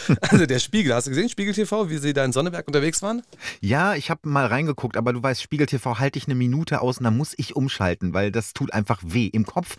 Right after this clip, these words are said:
Speaker 2: tut das weh.
Speaker 1: Nun ja, ich glaub, das tut auch jedem weh oder den meisten, wenn sie das sehen, was Spiegel T V da, äh,
Speaker 2: Mhm.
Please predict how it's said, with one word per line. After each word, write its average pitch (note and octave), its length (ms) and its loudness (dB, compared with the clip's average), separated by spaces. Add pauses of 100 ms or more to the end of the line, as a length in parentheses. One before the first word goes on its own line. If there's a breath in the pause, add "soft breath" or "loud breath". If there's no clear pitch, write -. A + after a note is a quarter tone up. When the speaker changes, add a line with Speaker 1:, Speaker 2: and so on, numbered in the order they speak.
(180 loud breath)
Speaker 2:
tut - 300 4
das A2+ 280 0
weh. A2+ 220 4 (1200 loud breath)
Speaker 1:
Nun A2 240 4
ja, C#3 220 2
ich F#2 80 -2
glaub, G#2 200 0
das G#2+ 180 0
tut G2 180 -2
auch E2 160 2
jedem G2+ 420 -2
weh F#2 160 -2
oder G2+ 120 2
den F2+ 140 0
meisten, G2+ 440 0
wenn E2+ 140 0
sie D#2+ 100 -2
das D2+ 180 0
sehen, F#2+ 160 2
was E2+ 120 0
Spiegel F#2 280 -2
T F2+ 120 -4
V E2 200 -4
da, D#2+ 220 0
äh, B1 60 -8
Speaker 2:
Mhm. G1+ 240 -10